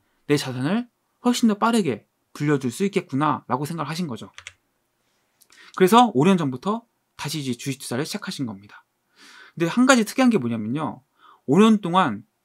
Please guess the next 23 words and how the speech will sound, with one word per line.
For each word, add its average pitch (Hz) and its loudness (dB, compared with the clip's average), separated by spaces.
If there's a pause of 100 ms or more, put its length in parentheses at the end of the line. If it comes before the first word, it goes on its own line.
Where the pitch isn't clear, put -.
(340)
뭐 147 -2
돈도 208 6
많이 135 4
버시니까 127 -4
많은 170 4
투자를 160 -6
하셨겠죠. - -14 (480)
꽤 269 4
많은 170 4
주식을 156 -6
매입하셨는데도 147 -4
불구하고 120 -4 (480)
팔아본 269 2
적이 143 -2
없다고 120 -8
하세요. 110 -16 (520)
그러니까 147 -2
우리는 220 6
이제 139 -2
이러잖아요. 139 -2
보통 110 -12 (300)
주식을 147 -6
사서 214 -8